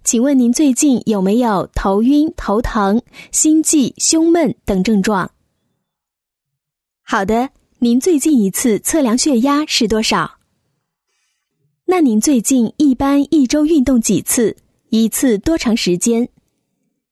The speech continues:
适量运动有利您控制血压，还有您最近吃盐情况怎么样？口味偏轻还是偏重？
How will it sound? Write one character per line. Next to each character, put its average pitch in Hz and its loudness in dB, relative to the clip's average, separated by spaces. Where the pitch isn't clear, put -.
适 - -2
量 311 2
运 262 2
动 233 -2
有 214 -2
利 247 0
您 214 0
控 294 0
制 262 0
血 240 0
压， 226 -2
还 - -4
有 247 0
您 214 0
最 294 0
近 269 0
吃 - 0
盐 220 2
情 214 0
况 208 0
怎 202 -2
么 175 0
样？ 190 -2
口 220 -2
味 226 0
偏 277 0
轻 302 0
还 196 -4
是 - -4
偏 214 0
重？ 220 -2